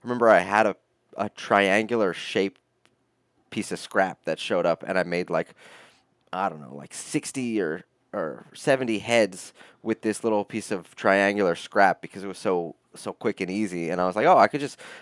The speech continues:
I can make this." And then I also did, like, some three D print, not three, uh, some C N C, uh, plasma cut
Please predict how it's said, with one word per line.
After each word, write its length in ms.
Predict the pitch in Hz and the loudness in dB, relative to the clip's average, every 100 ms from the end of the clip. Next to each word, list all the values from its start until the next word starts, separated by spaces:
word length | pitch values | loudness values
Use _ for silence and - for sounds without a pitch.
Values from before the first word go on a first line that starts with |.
| _ | _
I 60 | 120 | -6
can 80 | 131 | 0
make 180 | 143 | 0
this." 180 | 107 92 | 0 -2
And 100 | 107 | 2
then 140 | 113 110 | 4 6
I 120 | 110 | 8
also 280 | 113 110 110 | 8 6 -2
did, 240 | 110 101 | -2 2
like, 240 | 101 95 | 2 2
some 300 | - 104 98 | -2 -6 -6
three 220 | - 113 107 | -10 -8 -6
D 100 | 101 | -8
print, 260 | - 110 - | -8 -10 -2
not 160 | 123 113 | 0 0
three, 140 | 104 | 2
uh, 260 | 98 92 90 | 6 6 6
some 180 | - 104 | 0 -10
C 200 | - 117 | -4 -4
N 60 | |
C, 420 | 101 - 110 104 - - - - _ - _ | -4 -6 -4 -4 -8 -20 -20 -20 _ -20 _
uh, 200 | 95 80 | -2 -2
plasma 400 | - 110 104 104 | 2 4 4 2
cut 380 | - 110 92 - | -2 2 2 0